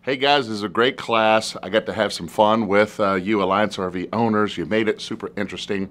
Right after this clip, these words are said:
If this is something that you like, go ahead and consider coming over to the National R V Training Academy and signing up for a class, or at least getting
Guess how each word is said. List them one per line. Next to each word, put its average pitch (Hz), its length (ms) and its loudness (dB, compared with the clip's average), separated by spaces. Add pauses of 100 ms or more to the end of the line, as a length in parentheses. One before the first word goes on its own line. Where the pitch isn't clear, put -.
If 131 160 2
this 165 240 -2
is 156 100 -2
something 131 420 2
that 107 220 -2
you 87 60 -6
like, 82 400 -2 (460)
go 185 160 -4
ahead 175 160 4
and 147 100 -8
consider 131 400 2
coming 113 260 0
over 104 140 2
to - 0 -
the 98 120 -2
National 107 280 2
R 101 80 2
V 92 100 -6
Training 117 440 -4
Academy 80 640 -6
and 98 120 -8
signing 135 360 0
up 127 120 0
for 120 140 2
a 113 40 4
class, 117 440 0
or 98 100 0
at 98 80 -4
least 139 260 -4
getting 95 460 -6